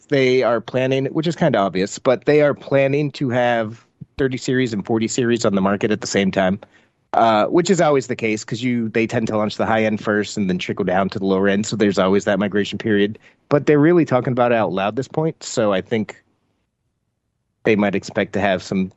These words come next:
excess stock of even the high end cards around for a while. Uh, Jensen Huang said, "Ampere is the most popular G P U we ever created. It's in the top fifteen most popular gaming G P Us on Steam. It remains the best G P Us in the world. It'll be very successful for some time.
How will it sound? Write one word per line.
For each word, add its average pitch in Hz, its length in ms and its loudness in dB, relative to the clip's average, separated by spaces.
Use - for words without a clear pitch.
excess 104 340 -2
stock 101 320 -2
of - 80 -10
even 95 180 -2
the 90 60 -4
high 92 140 -2
end 98 160 -2
cards 104 240 0
around 110 220 0
for 120 100 -4
a 113 40 0
while. 120 340 0
Uh, 127 560 4
Jensen 170 360 0
Huang 151 400 2
said, 127 520 0
"Ampere 160 360 2
is 156 100 -2
the 143 80 -4
most 143 260 0
popular 165 400 0
G 151 160 -2
P 143 120 -6
U 147 160 2
we 139 140 2
ever 123 160 0
created. 156 600 0
It's - 380 0
in 131 120 0
the 110 60 -2
top 160 320 -2
fifteen 151 440 0
most 139 220 -2
popular 139 340 0
gaming 123 300 0
G 120 120 -2
P 117 180 -2
Us 110 100 -2
on 104 160 2
Steam. 131 480 0
It 104 60 2
remains 117 380 4
the 120 80 -2
best 123 280 0
G 131 120 0
P 127 220 -4
Us 117 80 0
in 107 100 0
the 107 60 2
world. 127 400 2
It'll 87 120 -2
be 107 120 0
very 120 280 2
successful 175 580 -2
for 147 140 -6
some 135 220 -2
time. 87 380 -2